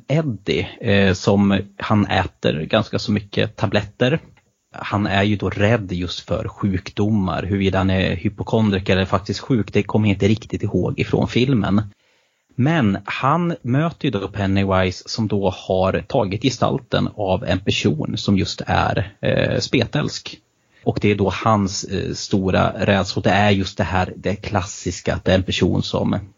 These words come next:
eh, har sår och, eh, är väldigt lidande och som försöker då vidröra honom. Och där kommer också upp i den andra filmen just att det är den här gestalten han tar sig för, att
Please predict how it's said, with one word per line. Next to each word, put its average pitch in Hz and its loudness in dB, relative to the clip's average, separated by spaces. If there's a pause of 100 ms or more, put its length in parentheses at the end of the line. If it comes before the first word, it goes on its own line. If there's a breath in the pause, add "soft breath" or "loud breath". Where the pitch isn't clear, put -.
(540)
eh, 107 4
har 98 2
sår 101 2 (380)
och, - -2
eh, 92 0
är 98 2
väldigt 95 0
lidande 95 2
och - -2
som 95 2
försöker 95 0
då 85 0
vidröra 104 2
honom. - -2 (600)
Och 107 0
där 110 2
kommer 107 0
också 104 0
upp 101 0
i - -4
den 104 0
andra 104 2
filmen 92 -2
just 85 -6
att 92 -4
det - -4
är 90 0
den 92 2
här 90 2
gestalten 90 0
han 98 0
tar 87 2
sig - -2
för, 87 0
att - -4